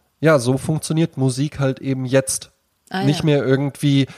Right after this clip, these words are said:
Speaker 1: „Ah, das ist hier das musikalische Genie und wir haben uns jetzt acht Jahre seit dem ersten Album haben wir uns eingeschlossen, um einen neuen Sound zu kreieren.“ Nee, mach einfach jedes Jahr ein Album oder
Speaker 2: Ah,
Speaker 1: zwei.
Speaker 2: ja.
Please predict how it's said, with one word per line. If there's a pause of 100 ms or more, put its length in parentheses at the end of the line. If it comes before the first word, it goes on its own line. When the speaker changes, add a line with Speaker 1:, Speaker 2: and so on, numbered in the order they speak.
(300)
Speaker 1:
„Ah,
das
ist
hier
das
musikalische
Genie
und
wir
haben
uns
jetzt
acht
Jahre
seit
dem
ersten
Album
haben
wir
uns
eingeschlossen,
um
einen
neuen
Sound
zu
kreieren.“ (320)
Nee,
mach
einfach
jedes
Jahr
ein
Album (100)
oder
Speaker 2:
Ah,
Speaker 1:
zwei.
Speaker 2:
ja.